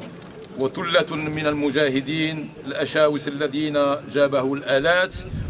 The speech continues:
والطائرات الاستعمارية بكل بسالة وشجاعة. فسقط في هذه المعركة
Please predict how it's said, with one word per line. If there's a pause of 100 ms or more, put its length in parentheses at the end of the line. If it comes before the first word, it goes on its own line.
(100)
والطائرات
الاستعمارية (440)
بكل
بسالة
وشجاعة. (640)
فسقط
في
هذه
المعركة